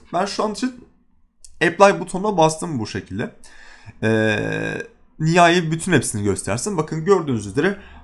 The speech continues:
mavili olanlar burada, yani yeşil olanlar üzerine değişiklik olmayanlar, mavi olanlar da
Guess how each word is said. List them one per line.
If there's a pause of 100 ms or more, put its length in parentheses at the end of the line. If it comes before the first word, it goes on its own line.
mavili
olanlar (260)
burada,
yani
yeşil
olanlar
üzerine
değişiklik
olmayanlar,
mavi
olanlar
da